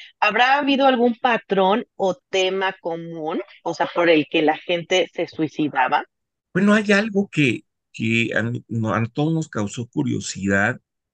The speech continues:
Speaker 2: aunque no respondiera al tiempo, es que era la pérdida. Todo el mundo hablaba de una pérdida. Eh, hay muchas razones que se ponen en los expedientes por parte de los familiares,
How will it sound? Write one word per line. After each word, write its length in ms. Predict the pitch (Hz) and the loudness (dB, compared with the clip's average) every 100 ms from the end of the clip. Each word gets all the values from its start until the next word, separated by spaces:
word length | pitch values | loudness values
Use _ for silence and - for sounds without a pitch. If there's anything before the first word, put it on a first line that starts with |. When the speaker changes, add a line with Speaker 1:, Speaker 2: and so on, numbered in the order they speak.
| _ _ _ _ _ _ _ _ - _ _ | _ _ _ _ _ _ _ _ -20 _ _
Speaker 2:
aunque 380 | 117 113 120 113 | -6 -4 -4 -4
no 160 | 123 147 | -2 -2
respondiera 560 | 180 - 123 123 135 | -6 -6 -4 -2 0
al 160 | 131 123 | -2 -4
tiempo, 420 | 131 139 143 143 _ _ _ _ _ - | -6 -2 -2 -6 _ _ _ _ _ -6
es 180 | 120 120 | -6 -4
que 120 | 135 | -4
era 120 | 135 | -2
la 160 | 135 127 | -2 -4
pérdida. 580 | 151 143 135 113 76 _ - | -2 -2 -2 -6 -8 _ -10
Todo 180 | 143 165 | -4 -2
el 60 | |
mundo 220 | 156 165 | 0 0
hablaba 400 | 147 127 139 131 | 0 0 -2 -2
de 80 | 120 | -4
una 180 | 123 120 | -4 -8
pérdida. 540 | - 123 117 98 - - _ _ _ - - _ _ _ _ _ _ _ _ _ - | -6 -8 -8 -10 -16 -20 _ _ _ -20 -20 _ _ _ _ _ _ _ _ _ -8
Eh, 260 | 110 98 - | -8 -8 -10
hay 140 | - 185 | -4 0
muchas 380 | 185 196 208 170 | 0 0 0 2
razones 520 | 120 127 117 92 98 | -2 0 -2 -2 -6
que 120 | 92 | -12
se 120 | 104 | -10
ponen 380 | 101 107 110 107 | -6 -2 -2 -2
en 120 | 98 | -4
los 180 | 92 - | -4 -10
expedientes 720 | - - 92 98 92 95 110 | -18 -10 -6 -4 -4 -6 -12
por 200 | - - | -14 -14
parte 340 | - 87 - 90 | -10 -10 -8 -8
de 100 | 90 | -8
los 180 | 95 | -10
familiares, 800 | - 87 90 92 113 113 113 - | -8 -8 -6 -6 -6 -6 -12 -20